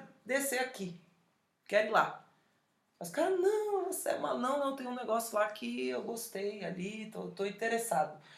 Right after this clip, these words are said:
Chegou, pegou outro, um ba-, uma embarcação menor pra poder chegar lá, descer, atracou, foi lá na casa, onde que ele viu as mulheres e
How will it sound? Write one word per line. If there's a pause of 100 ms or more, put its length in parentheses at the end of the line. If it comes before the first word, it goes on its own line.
(260)
Chegou,
pegou
outro,
um
ba-,
uma
embarcação
menor
pra
poder
chegar
lá, (160)
descer,
atracou,
foi
lá
na
casa, (1080)
onde
que
ele
viu
as
mulheres
e